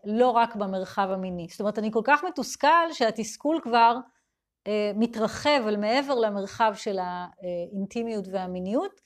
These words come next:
והוא משפיע כבר על כל היחסים שלנו, ויש בינינו מתח, אוקיי? זאת אומרת, בדרך כלל דפוס, אם יש איזשהו דפוס בתוך יחסים,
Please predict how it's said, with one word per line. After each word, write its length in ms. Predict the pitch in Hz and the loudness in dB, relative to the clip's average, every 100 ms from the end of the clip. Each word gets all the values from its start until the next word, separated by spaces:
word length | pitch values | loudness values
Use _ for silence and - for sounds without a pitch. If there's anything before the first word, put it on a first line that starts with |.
| _ _ _ - | _ _ _ -10
והוא 240 | 185 214 | -4 -2
משפיע 340 | 214 214 - 285 | -2 -2 0 0
כבר 180 | 269 202 | 0 -2
על 80 | 196 | 0
כל 180 | 226 | 0
היחסים 500 | 226 208 - - 247 | 0 -2 -8 -6 -4
שלנו, 420 | 254 254 247 233 196 | -2 -2 -2 -2 -4
ויש 340 | 196 208 214 | -2 -2 0
בינינו 480 | 226 220 208 196 190 | 0 0 -2 -4 -4
מתח, 640 | 202 254 262 170 - - - _ _ _ _ _ _ _ _ - | -2 -2 -4 -10 -12 -20 -20 _ _ _ _ _ _ _ _ -20
אוקיי? 400 | 175 240 269 370 _ _ _ _ _ | -10 -6 -4 -6 _ _ _ _ _
זאת 80 | 185 | -12
אומרת, 180 | 180 | -10
בדרך 540 | 175 180 175 277 370 - | -6 -4 2 4 4 2
כלל 160 | 240 | 2
דפוס, 640 | 196 - - 285 339 349 - | 2 -6 -6 0 0 -2 -6
אם 120 | 233 | -4
יש 200 | 262 262 | -4 -4
איזשהו 340 | 302 302 240 | -8 -6 -6
דפוס 460 | 208 - - 269 - | -8 -8 -6 -6 -6
בתוך 400 | 180 - 254 247 | -10 -2 -2 0
יחסים, 680 | 226 226 196 - 277 370 | -6 -6 -12 -4 -2 -2